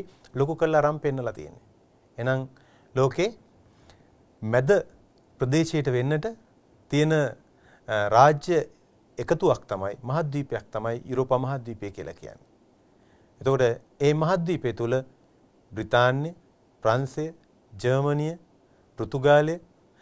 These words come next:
ආදී රටවල් ගොන්නක් තියෙනවා. මෙන්න මේ රටවල් කේන්ද්‍ර කරගෙන තමයි සමාජ විද්‍යාව කියන විෂය උත්පත්තිය ලබන්නේ. එහෙමනම් දැන් අපි සමාජ විද්‍යාව හඳුනගන්න උත්සාහ කරමු.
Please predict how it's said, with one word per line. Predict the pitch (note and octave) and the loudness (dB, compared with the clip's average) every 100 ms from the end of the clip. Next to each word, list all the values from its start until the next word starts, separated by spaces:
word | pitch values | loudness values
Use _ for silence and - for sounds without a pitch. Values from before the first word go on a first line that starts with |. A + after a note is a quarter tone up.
| _ - _ | _ -20 _
ආදී | C#3+ D3+ E3+ | 4 6 6
රටවල් | D#3+ F3 G3 A#3 - _ _ - | 4 4 2 0 -6 _ _ 4
ගොන්නක් | D#3+ F3 G3 | 4 4 -4
තියෙනවා. | - G2+ F2 - _ _ _ _ _ _ | -8 -10 -10 -16 _ _ _ _ _ _
මෙන්න | F#3 C4 | 0 2
මේ | C#4+ | 2
රටවල් | B3+ D3 F#3+ A#3 A3+ D#3 - | 4 4 6 6 6 2 -2
කේන්ද්‍ර | - F3 A3+ A3+ | 2 2 2 0
කරගෙන | E3 C#3+ A#2 G#2 | 0 0 -2 -2
තමයි | A2+ A2+ A#2 C#3 - _ _ _ _ _ _ _ _ _ _ - | -2 0 0 -2 -8 _ _ _ _ _ _ _ _ _ _ -2
සමාජ | C#3 D#3+ E3 | 2 4 2
විද්‍යාව | C#3+ C#3 A#2+ C3 B2+ C3+ C3+ _ | 0 -2 2 2 2 -2 -10 _
කියන | C3 B2+ | -2 -2
විෂය | A#2 A2+ A#2+ D3 - _ _ | -2 -4 -4 -4 -10 _ _
උත්පත්තිය | A#2+ G#2 - G2+ - C3 - _ _ | -10 -6 -4 -4 -4 -6 -6 _ _
ලබන්නේ. | A2+ G2+ F2 - | 0 0 -4 -6
එහෙමනම් | - G3 A3 G#3+ | -2 0 0 0
දැන් | G3 G3 | 2 2
අපි | F#3 G#3 F#3 A#2+ - _ _ | 0 0 0 -2 -12 _ _
සමාජ | - D3+ F3+ F3+ | -2 2 4 2
විද්‍යාව | F3 D3+ E3+ E3 | -2 0 4 4
හඳුනගන්න | E3 D3 D3+ D3 D3+ D3+ D3 C#3 - | 2 0 0 2 2 2 0 -2 -8
උත්සාහ | A2+ - C#3+ | -6 0 0
කරමු. | C3+ B2+ D#3 | 2 -2 -4